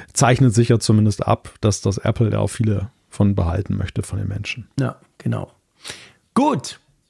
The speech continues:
Speaker 2: Wollen wir zu unserem nächsten Thema kommen?
Speaker 1: Ja, das ist tatsächlich greifbarer. Das ist auch wieder, das,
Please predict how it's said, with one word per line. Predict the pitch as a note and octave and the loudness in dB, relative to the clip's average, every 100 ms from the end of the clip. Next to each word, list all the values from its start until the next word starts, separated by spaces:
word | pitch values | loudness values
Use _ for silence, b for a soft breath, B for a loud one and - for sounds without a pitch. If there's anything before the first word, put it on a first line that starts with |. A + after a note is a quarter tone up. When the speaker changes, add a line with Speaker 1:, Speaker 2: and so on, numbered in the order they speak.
| _ - | _ -2
Speaker 2:
Wollen | C#3 | 0
wir | G3 | 0
zu | G#3 | -2
unserem | F#3 D3+ | -2 0
nächsten | C3 C#3 - | -2 -2 -6
Thema | G3 F#3+ G#3 | -4 -4 -4
kommen? | - C#4+ - _ b b b b b b | -4 -6 -8 _ b b b b b b
Speaker 1:
Ja, | A#2 D#3+ F2 - | -2 -2 -6 -4
das | A2 | 0
ist | D3+ F3+ | 0 0
tatsächlich | D3+ C#3 C#3+ F3 | -2 0 2 2
greifbarer. | - A#2+ F3 G3 A#2 G#2 G#2 G#2+ | 0 0 0 0 -2 -2 -2 -2
Das | A#2 C#3 | 0 0
ist | D3+ | 0
auch | D3 | 0
wieder, | E3 D3 | 2 2
das, | C#3 | 0